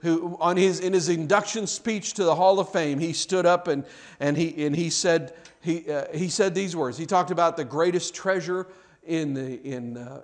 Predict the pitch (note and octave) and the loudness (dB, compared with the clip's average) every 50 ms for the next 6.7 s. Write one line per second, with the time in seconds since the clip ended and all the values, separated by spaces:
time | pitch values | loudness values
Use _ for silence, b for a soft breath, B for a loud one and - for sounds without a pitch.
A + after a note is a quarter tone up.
0 | - - C#3 C3+ B2+ B2+ A#2 D3 E3+ G3+ A3 A3 G#3+ G#3+ G#3 G3+ G3 F#3 F3+ E3+ | -16 -12 -10 -8 -6 -2 2 4 6 8 8 10 10 8 8 6 4 2 2 0
1 | D3+ B2+ A#2+ A#2 - - - F#2+ G2 G#2+ - _ _ _ _ _ _ _ _ _ | 0 0 -2 -4 -6 -10 -14 -16 -16 -18 -20 _ _ _ _ _ _ _ _ _
2 | _ _ _ _ _ - D3 B2 C3 E3 F3 F#3+ G3 G3 G#3 G3+ D#3+ C3+ D3 B2+ | _ _ _ _ _ -6 -6 -4 -2 0 2 2 4 4 4 2 2 2 -2 -2
3 | B2 C3 C#3+ - - - - - - _ _ _ _ _ _ _ _ _ - - | -4 -6 -10 -12 -14 -14 -14 -14 -16 _ _ _ _ _ _ _ _ _ -10 -4
4 | D#3+ E3+ F#3 G3+ G#3 A3 G#3 - - G3+ G#3 G#3+ F3 D#3+ C#3+ A#2 A2 A2+ A#2+ - | 2 2 4 6 4 4 2 4 6 6 6 6 4 0 -4 -6 -6 -8 -10 -14
5 | - - - - _ _ _ _ _ _ _ _ _ _ _ _ _ _ _ _ | -18 -20 -20 -20 _ _ _ _ _ _ _ _ _ _ _ _ _ _ _ _
6 | _ _ - D#3 D#3 D#3 - E3+ D#3 D3+ D3+ D3+ D3+ | _ _ -2 -2 -2 -2 -2 -4 -4 -2 -2 -4 -4